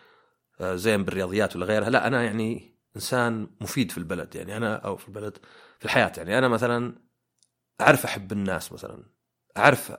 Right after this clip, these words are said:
أريح شخص، أعرف أخلي إنسان يرتاح وهو معي. بينما اللي مثلًا ما عنده يعني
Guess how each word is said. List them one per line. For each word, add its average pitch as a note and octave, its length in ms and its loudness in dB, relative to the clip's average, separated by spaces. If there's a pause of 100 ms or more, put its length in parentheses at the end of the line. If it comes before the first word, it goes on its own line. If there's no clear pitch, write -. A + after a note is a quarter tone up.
أريح A2+ 340 2
شخص، - 440 -6 (880)
أعرف C#3 240 10
أخلي C3 280 -2
إنسان B2 580 0
يرتاح A#2+ 440 2
وهو G2 140 -2
معي. E2 320 -6 (920)
بينما C3+ 200 6
اللي C3 140 4
مثلًا B2 200 2
ما D#3 120 6
عنده D3+ 220 4
يعني G2+ 500 0